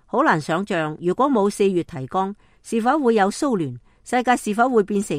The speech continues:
今日咁嘅樣？俄羅斯共產黨等左翼力量同樣將列寧視為革命領袖。俄羅斯共產黨喺全國各地星期六組織活動，向列寧塑像獻花。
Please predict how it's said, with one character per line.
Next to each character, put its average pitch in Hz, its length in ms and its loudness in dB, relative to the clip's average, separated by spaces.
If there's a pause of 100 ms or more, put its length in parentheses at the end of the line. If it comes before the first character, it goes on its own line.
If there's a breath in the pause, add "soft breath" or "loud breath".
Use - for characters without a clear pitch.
(160)
今 240 120 2
日 196 140 0
咁 151 280 -6
嘅 160 80 -6
樣？ 135 320 -10 (640)
俄 160 140 0
羅 156 100 2
斯 269 180 -4
共 190 180 0
產 220 200 0
黨 185 280 0
等 190 340 0
左 185 240 0
翼 214 140 0
力 170 160 -2
量 160 340 -4
同 160 200 -4
樣 220 180 0
將 285 260 0
列 196 100 -2
寧 151 220 -2
視 180 180 -2
為 156 180 -2
革 185 180 -2
命 151 180 -4
領 147 240 -8
袖。 127 220 -8 (460)
俄 180 140 2
羅 180 140 2
斯 311 180 -2
共 202 200 -2
產 220 180 0
黨 190 300 -2
喺 208 240 -2
全 151 280 -4
國 196 180 0
各 185 280 -4
地 147 240 -8 (380)
星 320 200 -2
期 226 140 0
六 180 220 2
組 214 200 0
織 285 200 -4
活 185 140 -6
動， 185 360 0
向 214 220 2
列 185 160 2
寧 156 260 -2
塑 196 260 -2
像 165 240 -2
獻 180 240 -4
花。 240 220 -2